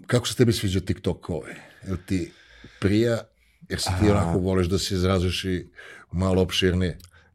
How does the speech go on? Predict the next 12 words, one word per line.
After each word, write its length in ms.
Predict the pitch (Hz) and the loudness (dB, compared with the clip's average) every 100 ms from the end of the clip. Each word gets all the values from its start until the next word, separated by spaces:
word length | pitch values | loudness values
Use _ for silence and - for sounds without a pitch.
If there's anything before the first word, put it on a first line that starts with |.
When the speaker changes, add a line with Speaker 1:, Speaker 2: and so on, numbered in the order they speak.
| - | 2
Speaker 2:
Da, 320 | 101 80 - | 4 4 4
pa, 320 | 101 87 67 - | 6 6 6 2
e, 120 | 85 85 82 - | 0 2 2 0
u 80 | 90 | -2
početku 580 | - 85 98 107 92 | -2 6 8 8 6
mi 80 | 135 | 4
je 60 | 113 | 4
bio, 500 | 90 120 110 98 85 - _ - | 6 8 8 8 4 -2 _ -10
e, 260 | 110 85 85 | -4 0 2
mislim, 540 | 85 - 82 80 80 - | 0 0 0 2 0 -2
nejasan 600 | 110 90 87 80 - 82 | 0 4 4 2 0 -6
totalno, 560 | - - - 85 92 | -4 -6 -2 0 0